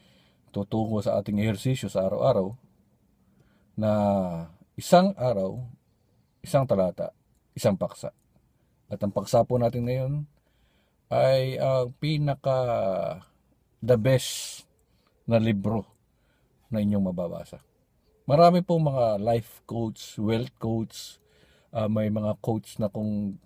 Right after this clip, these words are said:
coach, ibig sabihin yung mga coach, coach sa, yung ibig sabihin yung mga nagtuturo, yan. Marami pong mga coach o mga nagtuturo na kung paano guminhawa ang buhay,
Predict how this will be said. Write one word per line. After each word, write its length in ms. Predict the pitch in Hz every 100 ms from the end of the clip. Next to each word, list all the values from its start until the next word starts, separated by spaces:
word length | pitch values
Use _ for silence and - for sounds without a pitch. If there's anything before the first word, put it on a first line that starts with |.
| -
coach, 400 | 180 143 - 147
ibig 160 | 156
sabihin 240 | 165 160 156
yung 160 | 151
mga 240 | 151 151 139 135 131 127 -
coach, 480 | 185 151 - - -
coach 400 | 117 110 - -
sa, 60 | 123 120 117 113 110 104 - _ _ _ _ _ _ -
yung 400 | 131 135 135 139
ibig 240 | 139 139
sabihin 240 | - 139 131
yung 100 | 131
mga 80 | 143
nagtuturo, 520 | 143 151 135 143 131 90
yan. 320 | 95 92 82 - _ _ _ _ _ _ _ _ _ _ _ _ _ _ _ _ _ _
Marami 320 | 160 202 233
pong 160 | 208 196 185
mga 100 | 151
coach 240 | 151 139 - -
o 80 | 113
mga 320 | 117 120 120
nagtuturo 560 | 113 101 - 90 87 -
na 400 | 127 120 110 110 _ _ _ _ -
kung 80 |
paano 560 | 127 131 123 123 127 127
guminhawa 640 | 120 107 101 107 107 104
ang 80 | 101
buhay, 640 | 107 139 143 147 139 135